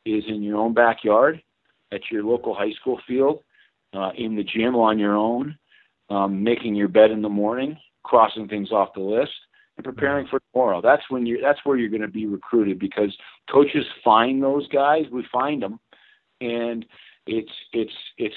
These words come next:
Speaker 1: kind of, uh, the, the best feeling when you're recruiting somebody is, is kind of finding the guy in, in not your typical setting, you know, not finding 'em at a, at a, at a big, giant, generic recruiting tournament in the hot summer
Speaker 2: Right.
Speaker 1: month.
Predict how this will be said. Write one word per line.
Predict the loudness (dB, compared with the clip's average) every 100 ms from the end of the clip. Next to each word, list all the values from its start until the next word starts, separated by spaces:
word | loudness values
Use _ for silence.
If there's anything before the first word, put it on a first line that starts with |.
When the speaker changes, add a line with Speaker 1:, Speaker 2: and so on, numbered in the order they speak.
| -2
Speaker 1:
kind | 0 2
of, | 2 4
uh, | 6 6 0 _ _ _ _ _
the, | -8 -8
the |
best | -8 2 2 2 -4
feeling | 0 2 2 0 0
when | 0
you're | 0
recruiting | 0 0 2 2 0 -4
somebody | -2 0 2 2 0
is, | -2 -6
is | -12
kind | -6 -4
of | -4 2
finding | 2 2 -2
the | 0
guy | 2 2 2
in, | -2
in | -6 -4
not | -4 -4
your | -8 -8
typical | -10 -10 -12 -4
setting, | 2 2 2 -4
you | -6
know, | -4
not | 0 -2 0
finding | 0 0 -2
'em | -4
at | -4 -4 -6
a, |
at | -6 -6
a, | -8 -8
at | -10
a | -2
big, | -2 -2
giant, | -4 0 0 -2 -8
generic | -10 -6 -4 -2 -4 -10 -20 -16 -12
recruiting | -6 2 2 2
tournament | 0 0 0 -4 -8 -10
in | -8
the | -2
hot | -2 -2 -2
summer | -2 -2
Speaker 2:
Right. |
Speaker 1:
month. | -2 -4